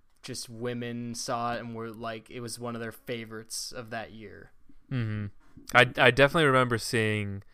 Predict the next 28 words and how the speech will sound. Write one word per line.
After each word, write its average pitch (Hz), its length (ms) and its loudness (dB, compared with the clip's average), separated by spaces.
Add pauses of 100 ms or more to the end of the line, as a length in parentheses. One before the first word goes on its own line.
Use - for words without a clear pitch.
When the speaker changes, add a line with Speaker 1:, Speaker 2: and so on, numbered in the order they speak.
(300)
Speaker 2:
trailers 104 560 4
for 98 260 -4
it 98 60 -8
a 98 120 -14
ton, 95 500 -4 (760)
uh, 95 340 -4 (100)
back 98 240 -4
in 101 100 -4
the 98 80 -8
day. 95 460 -4 (400)
So, 98 480 0 (880)
yeah, 117 160 8
i-, 98 60 4
i-, 104 40 6 (420)
it's - 140 4
one 147 120 8
of 135 60 8
those 123 240 8
that 107 200 6
you'll 104 220 4
clearly, 107 400 2
because 104 260 -6
of 101 80 -2
the 98 80 -4
cast, 98 600 -4 (760)
you'll 113 140 0
get, 104 380 -4
uh, 95 360 -2